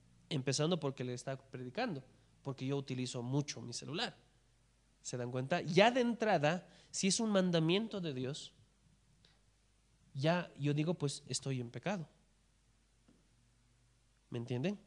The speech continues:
Porque yo he usado mi celular, porque yo necesito mi celular, porque hay algunas cosas que quizás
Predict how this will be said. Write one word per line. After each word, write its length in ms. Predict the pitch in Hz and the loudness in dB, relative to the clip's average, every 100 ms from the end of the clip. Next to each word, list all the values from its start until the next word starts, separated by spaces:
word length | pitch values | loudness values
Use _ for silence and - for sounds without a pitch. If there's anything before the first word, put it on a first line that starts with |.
| _ - | _ -6
Porque 260 | 135 - | -4 -2
yo 280 | 131 147 156 | 2 2 2
he 160 | 139 143 | 2 4
usado 400 | 147 - 135 170 | 4 4 2 2
mi 80 | 202 | 0
celular, 560 | 208 156 139 156 - _ _ - | -2 -2 -2 -2 -6 _ _ -8
porque 260 | 143 - 143 | -6 -2 0
yo 100 | 156 | 2
necesito 640 | 156 139 143 240 269 247 | 2 0 0 0 0 0
mi 100 | 160 | 0
celular, 420 | 151 139 143 156 - - - | 0 -4 -2 -2 -6 -16 -4
porque 200 | 151 175 | 0 4
hay 100 | 175 | 4
algunas 380 | 165 180 170 - | 4 4 2 0
cosas 260 | 165 185 | -4 -2
que 140 | 175 - | -4 -6
quizás 540 | 160 170 175 - | -2 0 0 -4